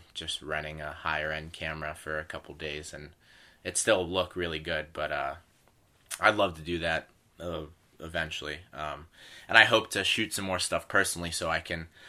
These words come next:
sort of sell the fact that I know how to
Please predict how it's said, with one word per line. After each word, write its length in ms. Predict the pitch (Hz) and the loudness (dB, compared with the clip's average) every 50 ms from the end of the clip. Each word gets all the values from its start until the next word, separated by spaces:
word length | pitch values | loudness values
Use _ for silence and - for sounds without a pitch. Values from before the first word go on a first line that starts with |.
| - - | -20 -8
sort 220 | - - 98 95 87 | -6 -2 0 2 2
of 80 | 85 | 0
sell 300 | - - - 98 95 92 | 0 4 6 8 8 8
the 100 | 87 87 | 6 2
fact 340 | - - 90 85 85 - - | 0 2 4 4 4 2 0
that 140 | 90 85 80 | -4 -2 -2
I 80 | 78 80 | -2 -2
know 360 | 82 85 87 85 87 82 80 | 0 0 2 2 2 0 -2
how 300 | 78 - 85 82 85 85 | 0 2 4 4 4 4
to 300 | 85 87 87 87 87 85 | 2 2 0 0 -2 -4